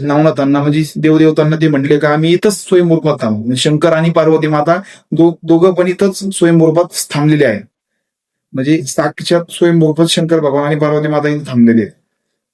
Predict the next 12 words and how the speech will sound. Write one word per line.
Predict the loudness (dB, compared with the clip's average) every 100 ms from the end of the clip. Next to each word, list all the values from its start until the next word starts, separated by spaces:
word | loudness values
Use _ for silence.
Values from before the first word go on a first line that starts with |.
| _
स्वयंभू | -2 0 2 -2
स्थान | 0 -2 -2 -6 _ _ -20 _ -10
असं | -4 -2
शिवलिंग | 2 2 4 2
तुम्हाला | 2 0 0 -2 -6 -14 -16 -12
म्हणजे | -8 -2
जगात, | 0 2 0
भारतात | 0 -2 -2 -2
कुठं | -2 0 0 -4 _ _ _ _ _ -2
पाहायला | 0 2
भेटणार | 0 -2 -2 -4
नाही. | -6